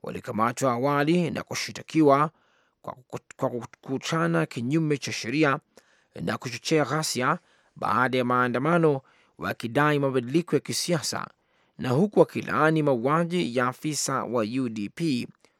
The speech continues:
Solo Sandeng, aliyekuwa kizuizini. Ukurasa mwingine umefunguliwa katika mahusiano ya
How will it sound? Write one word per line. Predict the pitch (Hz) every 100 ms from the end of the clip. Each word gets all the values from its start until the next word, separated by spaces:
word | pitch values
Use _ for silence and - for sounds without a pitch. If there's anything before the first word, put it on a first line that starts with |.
| _
Solo | - 131 143 143
Sandeng, | 139 127 143 160 135 107 - _ _ -
aliyekuwa | 90 117 123 127 127 143 -
kizuizini. | - 123 71 87 104 127 101 - - _ _ _ _ _ _ _ _ _ _ _ _ _ _ _ _ _
Ukurasa | 139 131 165 208 - 190
mwingine | 165 160 160 151
umefunguliwa | 131 - 120 113 127 135 135 139 165 170
katika | - - 92
mahusiano | 92 - 131 127 131 127
ya | 110